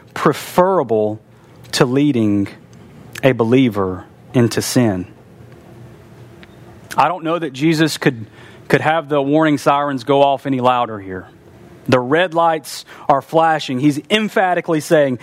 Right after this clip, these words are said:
"Be careful how you treat one another. Be careful how you influence one another." There is much at stake. As Christians, we have been joined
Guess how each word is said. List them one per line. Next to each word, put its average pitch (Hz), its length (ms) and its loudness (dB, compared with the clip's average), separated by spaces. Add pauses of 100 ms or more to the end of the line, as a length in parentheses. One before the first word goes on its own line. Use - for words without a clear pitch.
(180)
"Be 190 300 0
careful 214 580 0
how 185 160 4
you 190 160 -2
treat 220 320 -2
one 170 220 2
another. 123 420 0 (840)
Be 202 140 4
careful 240 560 -2
how 208 140 2
you 202 260 -2
influence 208 880 0 (480)
one 156 200 6
another." 139 380 -2
There 202 240 2
is 190 440 0 (200)
much 190 680 0 (300)
at 175 200 0
stake. - 800 -2 (1400)
As 160 180 2
Christians, 202 380 -4
we 185 160 2
have 180 160 2
been 151 180 2
joined 190 720 2